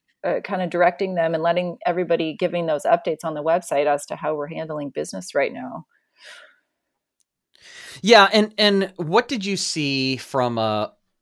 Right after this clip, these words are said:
Speaker 2: how willing the buyers, right? So, w-, w-, you know, you guys had a, a, a great, a huge March.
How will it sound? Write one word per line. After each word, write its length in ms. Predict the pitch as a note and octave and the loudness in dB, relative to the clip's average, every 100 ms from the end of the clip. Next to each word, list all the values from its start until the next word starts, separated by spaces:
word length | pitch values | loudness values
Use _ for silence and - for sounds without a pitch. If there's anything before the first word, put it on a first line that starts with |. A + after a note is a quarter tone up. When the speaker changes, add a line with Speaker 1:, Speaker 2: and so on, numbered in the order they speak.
| _ _ _ - | _ _ _ -18
Speaker 2:
how 420 | - - D#3+ F3+ | -12 0 2 2
willing 680 | E3 B2+ C#3+ C#3+ C3+ A#2+ A2+ - _ _ _ - | 0 0 0 2 0 -4 -8 -14 _ _ _ -14
the 180 | G#2+ | -8
buyers, 600 | F#2+ - A2+ G#2+ F#2 F#2 | -8 0 2 4 0 -6
right? 240 | A2+ B2 C3 | 0 0 0
So, 120 | D3 C3+ | -2 -2
w-, 60 | |
w-, 160 | - C#3+ | -4 -8
you 140 | D3+ | -2
know, 60 | C3+ | 0
you 180 | A#2 D3 | 0 4
guys 220 | D3+ C3+ | 6 6
had 200 | C#3 A#2 | 4 2
a, 320 | G#2+ G2+ A2+ | 2 -2 -6
a, 180 | C3 - | -8 -4
a 40 | C3+ | -4
great, 440 | A2 B2+ C#3+ - _ _ | 0 0 0 -2 _ _
a 100 | B2+ G#2+ | -8 -8
huge 400 | - G3 G3 C3+ | -8 -4 -4 -2
March. 500 | B2 A#2 A#2 - - | 0 2 0 -4 -14